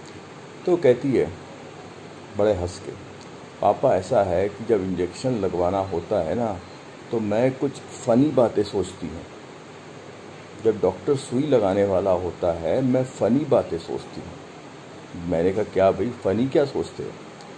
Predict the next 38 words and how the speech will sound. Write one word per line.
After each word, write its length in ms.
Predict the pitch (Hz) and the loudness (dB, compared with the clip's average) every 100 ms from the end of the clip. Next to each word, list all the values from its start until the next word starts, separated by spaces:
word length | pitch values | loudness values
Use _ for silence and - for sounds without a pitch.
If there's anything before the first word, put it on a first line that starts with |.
| - - - | -16 -18 -6
कहती, 220 | 117 143 | -4 -2
"पापा, 300 | 143 127 - | 4 6 8
मैं 180 | 151 147 | 6 6
सोचती 460 | 139 110 113 - 139 | 4 0 0 0 4
हूँ 320 | 151 143 78 - - - - - - - | 6 4 2 -4 -16 -18 -18 -16 -16 -8
कि 80 | 110 | -4
जैसे 640 | 98 107 107 - 143 104 - - - - - - - - - - - - - - - - | 4 4 4 6 6 6 2 -12 -18 -18 -18 -16 -16 -16 -16 -16 -16 -16 -16 -16 -16 -4
एक 160 | 104 101 | -4 0
मोटा 320 | 101 95 107 | 0 2 2
सा 160 | 107 110 | 4 6
आदमी 380 | 98 92 113 110 | 6 6 0 0
बहुत 300 | 80 90 113 | 2 0 2
सारे 280 | 113 117 | 4 6
लड्डू 340 | 117 98 98 117 - | 6 4 2 -2 2
खा 120 | 90 | 4
रहा 160 | 107 131 | 6 6
है 260 | 123 90 - - - - - | 4 0 -4 -16 -16 -8 0
और 60 | 110 - | 0 4
कोई 120 | 117 | 6
उसके 300 | 127 123 131 | 6 2 2
मुंह 280 | 113 113 120 120 | 4 4 2 4
के 100 | 127 - | 2 2
अंदर 240 | 107 120 | 2 2
लड्डू 360 | 117 104 101 131 | 4 2 2 2
पे 140 | 127 | 4
लड्डू 360 | 113 95 95 113 | 4 2 2 4
डालता 360 | 104 87 87 | 6 6 4
चला 280 | 104 110 113 | 2 2 4
जा 180 | 135 135 | 4 4
रहा 160 | 147 147 | 4 4
है 160 | 139 | 2
और 180 | - 92 | 0 0
वो 160 | 92 95 | 0 -2
खा 140 | - 85 | 0 2
ही 100 | 90 | 2
नहीं 160 | 117 | 0
पा 180 | 117 127 | 2 2
रहा 160 | 135 | 2